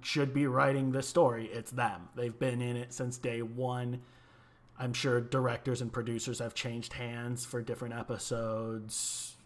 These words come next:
different seasons, and that can show. And there's also been the shift in, like, what technology and techniques they're using to animate it.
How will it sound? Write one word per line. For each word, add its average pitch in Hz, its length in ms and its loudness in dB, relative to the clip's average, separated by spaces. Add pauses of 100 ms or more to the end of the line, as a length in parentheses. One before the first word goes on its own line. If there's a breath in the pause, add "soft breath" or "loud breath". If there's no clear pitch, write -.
different 120 340 -2
seasons, 113 760 -4
and 107 520 -8 (180)
that 113 260 -4
can 113 160 -6
show. 110 680 -2 (760 loud breath)
And 123 160 -2
there's 120 180 2
also 113 220 0
been 113 180 -4
the 113 60 -6
shift 113 400 -4
in, 113 260 -6 (240)
like, 110 220 -4
what 117 260 -6 (340)
technology 117 680 -2
and 110 120 -4
techniques 123 580 -4
they're 123 200 0
using 120 440 2
to 120 160 -6
animate 147 500 4
it. 147 220 0